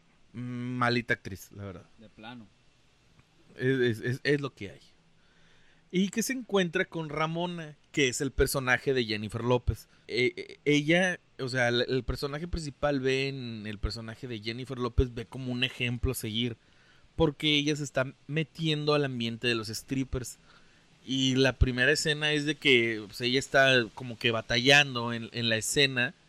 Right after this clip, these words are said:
Speaker 1: y, y ve a Ramona triunfar, güey. O sea, ve a Jennifer López que le avientan chingo de dólares. Y, y, y ella dice, "Güey, yo quiero ser como ella".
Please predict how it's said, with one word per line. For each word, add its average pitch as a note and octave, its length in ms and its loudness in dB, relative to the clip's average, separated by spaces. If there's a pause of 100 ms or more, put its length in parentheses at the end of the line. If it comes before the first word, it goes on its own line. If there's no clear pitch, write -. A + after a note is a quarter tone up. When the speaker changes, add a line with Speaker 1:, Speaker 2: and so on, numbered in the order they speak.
(120)
Speaker 1:
y, B2 580 6 (160)
y B2 200 2
ve A#2 160 4
a B2 140 6
Ramona C3 520 0
triunfar, A2+ 640 -6
güey. F#3+ 220 -2
O D3 60 -8
sea, C#3 100 -6
ve A#2 360 -2
a C#3 200 2
Jennifer B2+ 400 -2
López A#2+ 320 0
que - 120 -4
le A#2 100 2
avientan A2+ 540 -4 (200)
chingo B2 480 -2
de B2+ 80 4
dólares. B2 560 2 (760)
Y, C#3+ 240 -2
y, C#3 260 0
y C3+ 160 -2
ella C3+ 160 4
dice, B2 180 -2
"Güey, A#2 240 -4
yo A#2 140 -4
quiero A#2+ 240 -6
ser A#2+ 200 -2
como A2+ 280 -4
ella". D3+ 300 -2